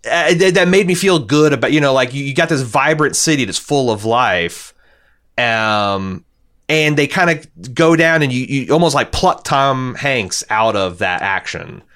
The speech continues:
And it's like the movie's like, out of all this vibrant life, I'm, I'm gonna now, uh, particular pay attention to this particular vibrance.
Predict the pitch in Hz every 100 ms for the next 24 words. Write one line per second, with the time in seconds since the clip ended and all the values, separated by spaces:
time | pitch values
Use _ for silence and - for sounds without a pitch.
0 | - 117 117 117 127 113 117 127 127 120
1 | 110 113 107 - 117 113 131 139 117 117
2 | 123 117 110 110 113 107 101 101 104 104
3 | 113 107 107 107 107 101 - - - _
4 | - 98 92 92 90 - - - 123 135
5 | 131 113 123 110 113 107 104 110 117 123
6 | 107 101 92 95 104 127 165 185 - -